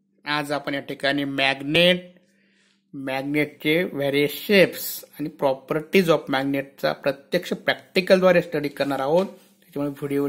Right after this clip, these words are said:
शेवटपर्यंत बघा मित्रांनो. बघा, सुरुवातीला आपल्याला या ठिकाणी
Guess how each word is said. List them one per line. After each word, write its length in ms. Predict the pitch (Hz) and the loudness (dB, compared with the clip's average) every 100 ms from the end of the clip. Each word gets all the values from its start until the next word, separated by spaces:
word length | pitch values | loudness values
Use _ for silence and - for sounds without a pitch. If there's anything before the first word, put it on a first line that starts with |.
| 139 | -6
शेवटपर्यंत 720 | - 151 165 180 - 143 139 | -8 -6 -6 -6 -8 -8 -6
बघा 200 | 135 135 | -8 -8
मित्रांनो. 520 | 135 135 139 143 170 190 - _ _ _ - | -8 -10 -8 -6 -6 -8 -12 _ _ _ -12
बघा, 280 | 131 180 202 | -6 -2 -2
सुरुवातीला 640 | - 151 143 139 151 139 | -2 -6 -4 -4 -4 -4
आपल्याला 240 | 139 143 | -2 -2
या 60 | 139 | -4
ठिकाणी 320 | 143 151 | -4 -4